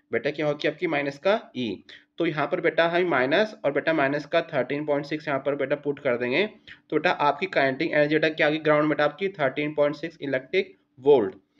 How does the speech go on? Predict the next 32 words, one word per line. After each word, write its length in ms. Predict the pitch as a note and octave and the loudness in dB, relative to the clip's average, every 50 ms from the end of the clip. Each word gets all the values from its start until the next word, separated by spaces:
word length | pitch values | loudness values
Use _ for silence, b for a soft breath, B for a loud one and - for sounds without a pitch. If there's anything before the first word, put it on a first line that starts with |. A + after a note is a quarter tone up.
| B B B _ | B B B _
और 140 | - F3 F#3 | 0 0 2
बेटा 220 | F3+ F3 F3 - G3+ F#3 | 2 4 4 4 2 4
जो 120 | G3 G3 G3+ | 4 4 4
आपकी 360 | G3 - D#3+ E3+ E3+ - - | 4 4 4 2 2 2 -6
पोटेंशियल 500 | G#3 - E3 D3+ - D3 D3 D#3 E3+ F#3 | -2 -2 0 2 2 2 0 0 0 2
एनर्जी 260 | F3+ F3 F3 F3 F#3+ F#3 | 2 2 2 2 0 0
बेटा 160 | F3 F3+ F#3 | 2 2 2
होगी 340 | F3+ F3 E3+ E3 F3+ F3+ F3+ B B B B B B _ | 2 2 0 0 -2 -4 -4 B B B B B B _
वो 100 | C3+ D3+ | -2 2
बेटा 240 | D#3 E3+ E3 - F3 | 2 2 2 2 0
क्या 180 | F3 F3 F#3 F3+ | 0 2 0 2
होगी 220 | F3 E3+ F#3 G#3 | 2 2 2 2
माइनस 360 | G3+ F3 D#3 D3 D3+ D#3 D#3 | 2 2 2 4 2 0 -2
का 140 | - - G3 G3 G3 _ | 0 -2 -2 -2 0 _
टू 100 | F#3+ G3 G#3 G3 - - - _ _ - | 0 0 0 -2 -10 -20 -20 _ _ 2
आपकी 320 | C3+ C3 C3 - - F#3+ G3 - | 2 2 2 0 -4 -4 0 2
kinetic 260 | E3 B2+ A#2 A#2+ A#2+ | 4 4 4 2 0
एनर्जी। 480 | D3+ D3 C#3 C#3 C#3+ C#3+ D3 C#3+ D3 D3+ D3+ D3+ _ B B B B B _ | -2 -2 0 0 0 0 -2 -2 -4 -6 -6 -8 _ B B B B B _
तो 60 | E3 | -6
टू 280 | D#3 D#3 _ _ - F#3+ G3+ G#3+ A3 G#3+ - _ _ | -6 -6 _ _ 0 2 2 2 -2 -4 -12 _ _
है 80 | D3 E3 | 0 0
ना, 80 | G#3 A3 | 0 2
माइनस 420 | F#3+ D#3+ C#3 C#3 D3+ D#3+ D#3+ - _ | 4 4 4 4 2 0 -2 -2 _
टू 100 | F3+ E3+ F3 F3 - - | -2 0 0 -2 -4 -4
into 260 | D#3 D#3+ E3+ D#3+ F#3+ F#3 | -4 -4 0 0 0 0
बेटा 160 | F3+ - G3 | 0 -2 -2
kinetic 360 | F#3+ - D3+ D3+ D3+ D3+ F3 | 0 2 0 0 0 0 0
एनर्जी 200 | E3+ E3+ E3+ E3+ F#3 | 0 0 0 -2 -6
कितनी 320 | F3+ - F3 - - F#3+ | -4 -6 -8 -4 -4 -2
देखो 200 | F#3 F#3+ F#3+ - | -2 -2 0 0
आपकी 260 | F#3+ F3+ F#3 - F3+ | -2 -2 -2 -2 -4
है 60 | D#3+ | -4